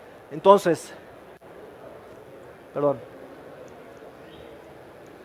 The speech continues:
Eh, crear el modelo de negocios predecible que es atractivo para la gente de Wall Street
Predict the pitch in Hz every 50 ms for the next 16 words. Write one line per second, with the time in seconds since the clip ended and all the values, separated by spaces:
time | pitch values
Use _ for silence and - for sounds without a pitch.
0 | - - - - - - - - - - - - - - - - - - - -
1 | - - - 190 185 190 190 196 - - 214 220 233 247 254 - - 233 226 214
2 | 214 220 233 240 233 220 202 214 226 208 233 226 - 220 196 196 190 196 220 226
3 | 226 226 220 220 247 254 - - - - - - - - - - - - - 214
4 | 220 220 240 226 208 190 - 220 220 220 214 - 196 190 185 180 - 208 208 208
5 | 214 208 196 202 202 208 220 214 185 - - - - - - - - - - 180
6 | 165 185 190 190 180 - 175 175 165 147